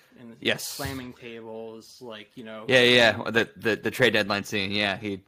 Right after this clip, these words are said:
Speaker 1: Right,
Speaker 2: like, hits
Speaker 1: right.
Speaker 2: his
Speaker 1: Or
Speaker 2: phone out of, like, celebration, I guess. <laughs> Yeah.
Speaker 1: hitting work, workout equipment or whatever,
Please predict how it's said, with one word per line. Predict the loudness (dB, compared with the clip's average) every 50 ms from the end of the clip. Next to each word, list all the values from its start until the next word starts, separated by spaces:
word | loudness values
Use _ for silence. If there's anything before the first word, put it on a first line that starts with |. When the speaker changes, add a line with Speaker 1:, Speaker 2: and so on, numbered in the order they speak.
| _ _
Speaker 1:
Right, | -6 -2 0 0
Speaker 2:
like, | 0 0 2 0
hits | 2
Speaker 1:
right. | 2
Speaker 2:
his | 0 0
Speaker 1:
Or | 2 4
Speaker 2:
phone | 4 4 4 4 2 0
out | 0 2 2 4
of, | 4 4
like, | 4 2 2
celebration, | 2 0 0 2 2 2 0 0 -2 -6 -10
I | -10
guess. | -8 -8 -8 -8 -8 -10 -12 -12 -12
<laughs> | -6 -2
Yeah. | -2 -2 0
Speaker 1:
hitting | -2 -2 -2 -4 -6 -6 -10 -10 -8
work, | -4 -4 -4 -6 -8 -12 -10
workout | -6 -6 -6 -6 -8 -10 -10 -10
equipment | -12 -16 _ -16 -16 -16 -14 -16 -16 -16 -16
or | -16 -16
whatever, | -14 -14 -14 -12 -12 -14 -14 -16 -18 -18 -18 -18 -20 -20